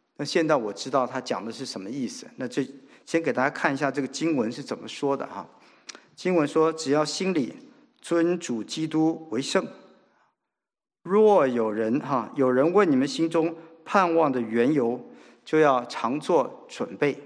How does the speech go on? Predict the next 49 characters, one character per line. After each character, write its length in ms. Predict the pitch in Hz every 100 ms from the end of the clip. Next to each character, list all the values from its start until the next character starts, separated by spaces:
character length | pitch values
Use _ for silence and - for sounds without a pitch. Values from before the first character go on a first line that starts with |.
| - _ _ _ _ _ _ _ -
以 120 | 120
温 280 | 113 143 180
柔 280 | 156 131 135
敬 340 | - 175 160
畏 140 | 147 120
的 100 | 120
心 540 | - 160 156 170 - - -
回 160 | 123
答 240 | 123 113 117
个 260 | - 143
人。” 220 | 101 98 - - - _ _ _ -
那 120 | 180
以 80 | 135
前 240 | - 165
我 160 | 156 110 - -
读 200 | 127 131
的 100 | 165
时 140 | 160 135
候 220 | 147 131
就 320 | 156 147 120 - - - _ _ -
比 80 | 117
较 120 | 131
读 160 | 131 123
到 120 | 143
下 240 | - 147
半 240 | 135 120 110
段， 180 | 120 - - - _ _
就 120 | 135
说 200 | 120 135 -
：“啊， 100 | 131
我 220 | 110 104
心 240 | 110 147 135
里 60 |
要 120 | 117
常 280 | 120 - 110
做 120 | 117
准 220 | 107 113 95 -
备。” 260 | 110 - - _ _ _ - - _
然 200 | - 117
后 200 | 135 147
呢， 220 | 123 117 120
人 180 | 120
家 340 | 120 135 135 147 - - - _ _
来 140 | 113 120
问 280 | 135 156 117
的 100 | 117
时 160 | 120
候 200 | 110 131
呢， 220 | 113 110